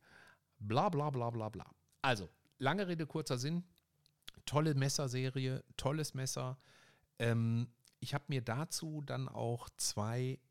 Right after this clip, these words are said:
verschiedene, ähm, Schleifsteine geholt. Ähm, Augenblick, ich muss das mal gerade raussuchen hier. So, ich habe,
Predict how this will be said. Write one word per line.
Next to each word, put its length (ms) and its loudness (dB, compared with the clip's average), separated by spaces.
verschiedene, 1000 -2
ähm, 340 -6
Schleifsteine 720 -8
geholt. 400 -6
Ähm, 640 4
Augenblick, 500 -8
ich 260 -14
muss 200 -10
das 180 -12
mal 120 -10
gerade 300 -14
raussuchen 800 -10
hier. 480 -8
So, 580 -6
ich 160 -4
habe, 480 -2